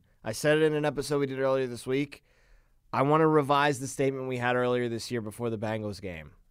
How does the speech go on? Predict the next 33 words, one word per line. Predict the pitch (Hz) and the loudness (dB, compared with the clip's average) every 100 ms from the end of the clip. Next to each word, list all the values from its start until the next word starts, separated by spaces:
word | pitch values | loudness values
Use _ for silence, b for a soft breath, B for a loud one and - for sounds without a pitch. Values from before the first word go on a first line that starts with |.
| _ | _
when | 104 113 | -8 -4
Watt | 113 123 123 | 0 2 2
was | 131 120 | 0 2
out | 123 120 95 | 2 2 0
and | 113 101 | -6 -2
Ben | 117 117 | -2 -2
started | - 120 117 107 | -2 -2 0 -2
showing | 123 117 113 | -2 0 -2
up | 104 | -2
on | 113 110 | -4 -4
the | 110 | -6
injury | 107 110 101 | -6 -6 -6
report. | 90 95 85 - | -8 -8 -8 -6
Who's | 120 139 123 | 2 4 4
more | 135 131 | 2 2
important | 123 117 120 95 95 | 2 -2 -4 -6 -12
to | 101 | -12
you, | 90 80 60 - _ | -10 -12 -16 -20 _
Watt | - 95 110 147 175 _ _ _ _ | -12 -6 0 2 2 _ _ _ _
or | 127 127 | -2 0
Ben? | 113 123 101 - _ _ | 0 0 -2 -8 _ _
We | - 113 | -6 -2
both | 135 156 165 | 2 2 2
said | 185 | 0
Watt. | 160 131 156 135 - _ _ _ _ _ _ _ - | 0 4 4 4 0 _ _ _ _ _ _ _ -2
Back | 117 139 151 | 4 4 4
then, | 127 143 185 | 2 4 4
I | 170 127 | 4 4
really | 139 147 151 | 4 4 4
believed | 139 143 170 147 | 4 2 2 0
it | 131 | 0
was | 110 113 | -2 -2
Watt. | 110 110 107 | 0 0 -2